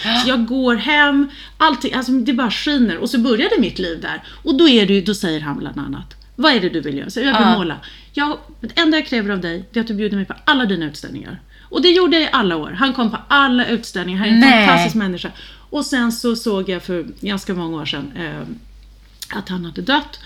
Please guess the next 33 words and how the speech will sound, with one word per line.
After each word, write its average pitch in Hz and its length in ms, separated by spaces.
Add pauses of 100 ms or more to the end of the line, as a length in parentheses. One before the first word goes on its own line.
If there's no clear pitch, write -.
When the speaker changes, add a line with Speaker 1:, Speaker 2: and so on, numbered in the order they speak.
(160)
Speaker 1:
Ja. 226 60
Speaker 2:
Det 214 60
var 208 140
en 202 100
begravnings-, 185 640
eh, 160 180
var 190 80
jätteglad 180 880
att 165 140
jag 135 140
faktiskt, - 420
eh, 165 400
såg 175 300
det. 175 120 (180)
Speaker 1:
Ja. 175 280
Speaker 2:
Och 214 60 (240)
där 233 540 (180)
inne 180 480
i 170 140
kyrkan 160 460
så 185 120
sitter - 400
det, 160 120 (320)
vad 302 180
kan 311 100
vi 302 60
vara, 277 260 (340)
fem 254 360
elever 190 640
Speaker 1:
Nej. 190 520
Speaker 2:
som 220 220
är 190 100
från, 185 320